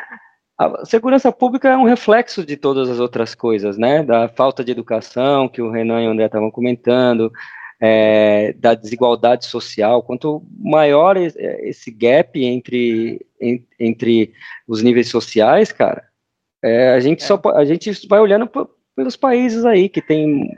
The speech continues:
Speaker 1: maior índice de pobreza e de miséria, são os países mais violentos, né?
Speaker 2: Exatamente. Cara, eu tento sempre voltar à fita,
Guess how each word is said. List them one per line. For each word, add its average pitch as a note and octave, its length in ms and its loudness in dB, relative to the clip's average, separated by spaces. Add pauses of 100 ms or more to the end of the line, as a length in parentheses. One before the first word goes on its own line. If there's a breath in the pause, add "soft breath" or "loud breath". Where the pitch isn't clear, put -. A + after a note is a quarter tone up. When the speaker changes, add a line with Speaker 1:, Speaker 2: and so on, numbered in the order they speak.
(180)
Speaker 1:
maior C#3 340 2
índice D3 300 -6
de C#3 100 -12
pobreza C3+ 600 0
e - 20 -6
de B2 120 -4
miséria, B2+ 600 2 (200 loud breath)
são D3 160 -10
os F#3+ 80 -4
países B3 280 0
mais A#3+ 220 2
violentos, B3+ 540 0
né? A2 180 -6 (400)
Speaker 2:
Exatamente. C#3+ 640 -8
Cara, A#3+ 180 0
eu G3 40 0
tento A#3+ 240 -4
sempre A3 240 -6
voltar G3+ 320 -2
à G3+ 40 -2
fita, - 440 -16